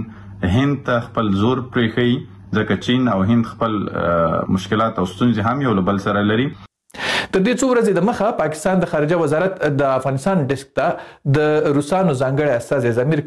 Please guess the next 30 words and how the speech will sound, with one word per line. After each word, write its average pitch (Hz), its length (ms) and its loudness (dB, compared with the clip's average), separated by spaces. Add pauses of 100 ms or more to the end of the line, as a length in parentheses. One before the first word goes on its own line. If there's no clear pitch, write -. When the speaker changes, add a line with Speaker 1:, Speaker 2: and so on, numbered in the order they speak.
Speaker 2:
کابلوف 135 400 0
هم 143 160 0
وربللی 117 460 0 (420)
او 202 160 4
د 180 240 2 (140)
کابل 156 180 2
په 156 160 0
اړه 151 80 2
یې 156 60 4
ورسره 139 340 -2
مذاکرات 120 520 -2
وکړل. - 280 -10 (840)
له 190 280 2
مذاکرات 214 400 2
وروسته 202 320 0
اعلامیه 180 280 2
کې - 40 0
وویل 131 340 2
شول 170 80 2
چې 170 100 -2 (140)
دوی 175 100 2
د 147 160 2
افغانستان 135 360 -2
او 127 80 0
سیمې 139 240 0 (100)
په - 80 2
اړه 147 180 2
د 147 160 0
ترهګرۍ 139 360 0
د 139 80 0